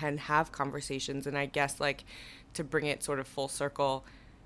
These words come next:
I think that's what I feel is missing. Because a lot of people, um, you know,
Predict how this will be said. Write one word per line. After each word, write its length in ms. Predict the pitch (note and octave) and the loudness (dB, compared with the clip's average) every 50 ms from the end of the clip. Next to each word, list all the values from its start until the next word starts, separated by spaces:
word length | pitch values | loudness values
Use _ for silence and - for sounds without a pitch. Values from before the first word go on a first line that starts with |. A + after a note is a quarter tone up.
| - - - - - - - - - - - - - - - - - - - - - - - - - - - - | -20 -20 -20 -20 -20 -20 -20 -20 -20 -20 -20 -20 -20 -20 -20 -20 -20 -20 -20 -20 -20 -20 -20 -20 -20 -8 0 0
I 120 | F#3 F#3+ | 0 0
think 540 | D#3+ - - - - - G3 G#3 B3 - - - | 0 -4 -12 -6 2 2 4 4 2 -2 0 4
that's 320 | F#3 E3+ E3+ E3+ - - | 4 4 4 4 0 -2
what 140 | E3+ E3+ E3 | 0 2 4
I 180 | E3 D#3 D#3 D#3 | 6 6 4 2
feel 560 | - - - D#3+ D#3 D3+ D3 C#3+ C#3 - - - | -2 -4 0 2 4 4 4 4 2 -2 -4 0
is 380 | - E3 D#3+ D3+ C#3+ C3 - - - - | 2 4 4 4 2 -2 -8 -10 -12 -12
missing. 760 | - D3+ D3 C#3+ C3+ C3+ C3+ - - D2 A#1 G1+ - - E3+ - - - - - - - - - - - | -10 -6 -4 -2 -2 -2 -2 -2 -2 -2 -2 -4 -6 -10 -14 -16 -20 -20 -20 -20 -20 -20 -20 -8 0 2
Because 240 | A3 F#3+ G#3 G3 | 4 4 4 4
a 60 | F3+ G3 | 4 6
lot 240 | F3+ F#3 F#3 G3 | 6 8 8 8
of 160 | G3+ G3+ F#3+ - | 6 4 0 -4
people, 600 | - G3 F3 - F#3 F3 E3+ E3 D#3+ D#3+ D#3+ - - - - - - - - - | -6 -2 2 6 6 6 8 6 4 2 0 -4 -12 -18 -20 -20 -20 -12 -4 0
um, 600 | F3+ E3 D#3+ D#3 D#3 D3+ D3+ D3+ D3+ D3+ D#3 D#3 - - - - - - - - - - - - - - - - - - - - - - - - - - - | 2 4 4 4 4 2 0 -2 -4 -8 -10 -14 -16 -20 -20 -20 -20 -20 -20 -20 -20 -20 -20 -20 -20 -20 -20 -20 -20 -20 -14 -6 -6 -6 -6 -6 -10 -6 0
you 120 | F#3+ A3 | 2 6
know, 140 | F#3 D#3+ C3+ | 6 6 4